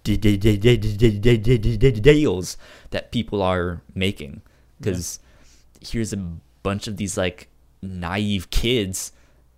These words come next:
Speaker 1: making millions now
Speaker 2: Yep.
Speaker 1: and signing these contracts and, eh, good for them on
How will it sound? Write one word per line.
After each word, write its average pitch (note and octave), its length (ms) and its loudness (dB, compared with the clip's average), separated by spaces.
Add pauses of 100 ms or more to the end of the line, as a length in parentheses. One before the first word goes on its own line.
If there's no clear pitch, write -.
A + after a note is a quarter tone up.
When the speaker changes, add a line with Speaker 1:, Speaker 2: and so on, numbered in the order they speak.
(220)
Speaker 1:
making F#2 500 -6
millions C3 520 -2
now F3 320 -4 (380)
Speaker 2:
Yep. G#2 180 -12 (720)
Speaker 1:
and G2 260 -6
signing G#2 580 -4
these G#2 180 -4
contracts B2+ 1000 -4
and, F#2 400 -4 (800)
eh, E2 80 -12 (680)
good B2 180 0
for A#2+ 140 -4
them B2 240 0
on A2 120 -2